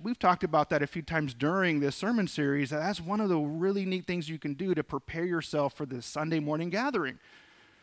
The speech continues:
So if you have done that for this sermon, for example, and for this week, you may have seen it and realized, "Didn't I read this already?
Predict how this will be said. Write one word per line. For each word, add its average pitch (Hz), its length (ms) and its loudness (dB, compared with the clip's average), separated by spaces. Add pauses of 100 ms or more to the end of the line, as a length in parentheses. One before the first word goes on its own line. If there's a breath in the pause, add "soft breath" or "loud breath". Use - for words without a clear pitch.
(260 loud breath)
So 208 220 6
if 247 180 8
you 247 120 6
have 277 340 6
done 180 280 4
that 135 320 2 (840)
for 185 160 2
this 214 200 6
sermon, 151 340 2
for 147 160 -2
example, 135 460 -2
and 147 100 -4
for 151 140 -4
this 208 280 0
week, 147 360 0
you 175 180 0
may 208 240 2
have 226 260 2
seen 247 300 2
it 214 100 2
and 185 140 -4
realized, 190 320 0
"Didn't 277 220 -6
I 370 60 0
read 180 300 0
this 220 200 -2
already? 208 400 -2